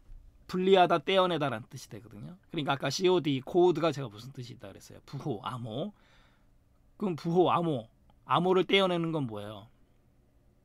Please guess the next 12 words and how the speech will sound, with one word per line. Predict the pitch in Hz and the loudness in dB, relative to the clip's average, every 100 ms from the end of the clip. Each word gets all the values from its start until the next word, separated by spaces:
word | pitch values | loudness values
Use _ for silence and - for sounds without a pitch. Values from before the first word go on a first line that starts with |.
| _ _ | _ _
해독하는 | 185 180 - 151 | -4 -4 -4 -8
거잖아요. | 117 - - - _ | -10 -16 -20 -20 _
맞죠? | 104 - - - _ _ _ _ | -20 -18 -20 -20 _ _ _ _
그래서 | - 98 123 156 - _ _ _ _ - | -20 -16 -12 -12 -14 _ _ _ _ -20
여기 | - 92 113 131 _ _ - | -20 -18 -20 -20 _ _ -20
해독기라고 | - 175 175 156 _ - 151 127 135 | -18 -14 -14 -14 _ -10 -8 -8 -10
번역을 | 139 107 98 | -14 -16 -16
하는 | 110 139 135 | -16 -14 -14
거예요. | 104 - 117 | -18 -20 -20
D, | - 107 | -16 -14
아, | - _ | -16 _
이 | - | -16